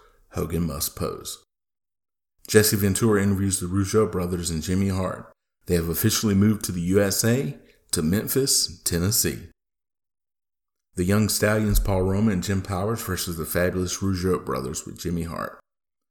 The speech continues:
Jacques takes over, tags Raymond in. Powers tries to combat. Hart clips him with the megaphone. Jacques misses a crossbody. Raymond and Roma tagged in. Roma hits a drop kick. Jacques hits a move from the top rope,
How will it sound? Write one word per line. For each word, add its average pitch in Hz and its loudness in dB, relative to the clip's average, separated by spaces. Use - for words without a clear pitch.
Jacques 87 -4
takes - 2
over, 82 -4
tags 92 0
Raymond 85 0
in. - -12
Powers 98 4
tries 80 -2
to 71 -8
combat. 67 -6
Hart 101 -2
clips - 2
him 101 4
with 92 -2
the 92 0
megaphone. 90 -2
Jacques 98 2
misses 98 0
a 90 -2
crossbody. 110 -2
Raymond 101 2
and 90 0
Roma 101 2
tagged 78 -2
in. 76 -6
Roma 92 0
hits 90 -2
a 82 -6
drop 104 -4
kick. 110 -4
Jacques 98 2
hits 107 -4
a 95 0
move 101 2
from 90 -4
the 85 -6
top 101 -6
rope, 107 -2